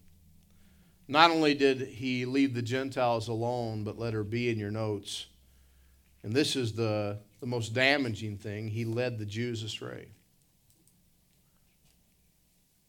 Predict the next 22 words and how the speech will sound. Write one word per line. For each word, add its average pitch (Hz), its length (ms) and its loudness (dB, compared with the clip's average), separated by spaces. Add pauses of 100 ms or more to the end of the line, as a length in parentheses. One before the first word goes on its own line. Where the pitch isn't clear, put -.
(220)
When 143 280 2
you 156 220 0
separate, 185 800 -2 (1800)
you 123 140 -4
affect 120 360 -2
more 120 220 -4
than 104 140 -8
yourself. 95 460 -14 (2250)
By 139 140 6
the 156 80 4
way, 160 120 6
when 147 260 -2
you 165 160 0
sin, 190 540 -2 (320)
<laughs> - 440 -18
your 131 220 -2
sin 156 260 -4
does 123 160 -4
not 135 220 -2
just 139 240 -10
affect 117 380 -8
you. 101 180 -8